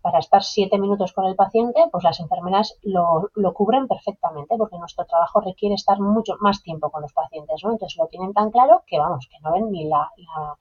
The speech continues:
la posibilidad de que podamos, eh, eh, entrar, ¿no? A nivel hospitalario creo que podría haber un poquito más de claridad, pero desde luego en atención, en atención primaria hoy en día lo tenemos complicado. Entonces, en ese sentido, yo soy de las que no pierdo la fe en que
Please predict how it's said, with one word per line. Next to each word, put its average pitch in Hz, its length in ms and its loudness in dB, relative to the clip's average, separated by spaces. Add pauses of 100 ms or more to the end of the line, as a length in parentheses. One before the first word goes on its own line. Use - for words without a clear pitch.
(420)
la 180 160 4
posibilidad 156 540 0
de 180 60 -2
que 214 160 -2
podamos, 180 560 -2
eh, 151 400 -12
eh, 147 400 -12
entrar, 151 420 2
¿no? 220 180 4
A 240 60 2
nivel 175 240 -2
hospitalario 196 760 2
creo 185 280 2
que 175 200 -6 (400)
podría 185 440 4
haber 196 200 2
un 190 100 -2
poquito 190 260 -2
más 190 160 2
de 196 100 0
claridad, 208 540 6 (400)
pero 180 140 6
desde 151 160 0
luego 151 160 4
en 170 40 2
atención, 180 400 -6 (300)
en 190 100 -4
atención 190 380 -6
primaria 196 420 4
hoy 185 140 2
en 190 100 -4
día 214 120 6
lo 196 100 6
tenemos 170 300 -8
complicado. 160 500 -16
Entonces, 170 320 -2
en 185 60 -4
ese 233 120 -2
sentido, 262 520 2 (360)
yo 214 100 6
soy 254 120 2
de 220 80 6
las 175 160 4
que 170 100 -8
no 180 160 -2
pierdo 214 240 4
la 208 160 4
fe 254 140 0
en 180 200 2
que 180 220 -4